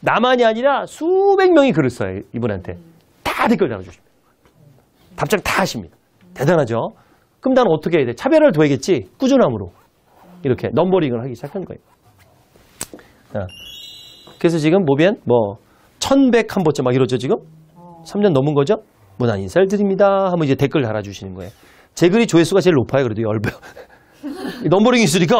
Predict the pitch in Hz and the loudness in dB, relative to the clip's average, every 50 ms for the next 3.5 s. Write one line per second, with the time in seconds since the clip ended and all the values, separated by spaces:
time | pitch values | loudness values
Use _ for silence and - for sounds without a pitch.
0 | 151 131 139 147 127 123 123 127 139 113 170 180 254 285 262 - - - 302 277 | 0 0 -4 -4 -4 -2 -2 -2 0 2 4 4 4 4 2 0 0 -2 0 0
1 | - 202 - 196 160 180 160 143 131 - 359 339 247 - - - - - - - | 0 0 0 -2 -2 -2 -2 -2 -4 -2 0 2 2 0 -2 -8 -20 -18 -14 -12
2 | 320 - - 156 143 214 233 294 311 320 330 302 196 226 226 220 202 202 - 190 | -6 -4 -2 2 2 4 4 4 4 4 4 2 4 4 2 2 2 2 0 0
3 | 180 175 120 - 170 147 135 - - - | 0 0 0 -2 -4 -4 -4 -4 -4 -6